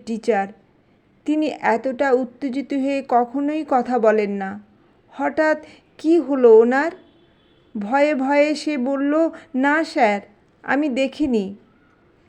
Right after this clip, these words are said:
রিপোর্ট দেখেছি শুধু।" "আইসিইউতে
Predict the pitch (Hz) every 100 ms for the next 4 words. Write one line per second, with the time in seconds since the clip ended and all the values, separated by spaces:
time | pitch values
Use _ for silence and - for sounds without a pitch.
0 | _ 262 277 294 349 359 294 294 285 240
1 | 214 - 190 165 165 185 _ _ _ _
2 | _ _ _ _ _ - - - 214 285
3 | 262 311 311 311 311 311